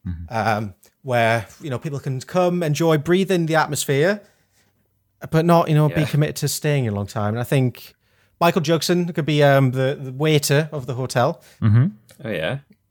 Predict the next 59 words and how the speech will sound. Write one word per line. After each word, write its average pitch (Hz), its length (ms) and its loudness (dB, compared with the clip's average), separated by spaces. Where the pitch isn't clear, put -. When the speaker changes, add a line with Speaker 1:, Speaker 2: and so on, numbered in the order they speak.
Speaker 2:
Actually, 208 240 -4
no, 254 80 4
m- 226 120 -2
Speaker 3:
Just 196 160 -8
Speaker 2:
maybe 262 240 -6
work - 240 -2
more 208 100 -2
as 180 60 -4
a 180 40 -12
patron. 135 520 -2
I 247 100 0
don't 294 140 2
know. 254 240 2
No, 214 380 4
I 262 80 4
don't 269 160 -2
know. 196 300 2
I'm - 140 0
trying. 277 280 2
I 220 60 4
want 262 180 4
Michael 254 220 4
Jugson 190 200 2
to 170 60 -4
be 185 80 4
part 190 220 0
of 151 60 -4
this 147 120 0
somewhere. 123 300 2
I'm 127 80 0
trying 190 160 -6
to 185 40 -12
figure 185 140 0
out 156 60 0
where 156 160 2
his 151 80 0
talents 147 420 -2
lie 135 180 4
best. 113 460 -2
His 139 120 -6
talents. 196 280 0
Speaker 3:
He 190 160 2
is, 202 260 2
I - 460 -10
mean, 147 60 0
he's 156 120 0
got - 380 -2
cuisine 135 640 0
expertise, 104 800 -4
Speaker 2:
Yeah, 160 80 -6
got - 140 -8
Speaker 3:
and 117 80 0
he 160 120 2
could 151 160 -4
maybe 170 240 -2
do 143 200 -2
very 139 300 2
fast, - 680 -4
um, 104 460 0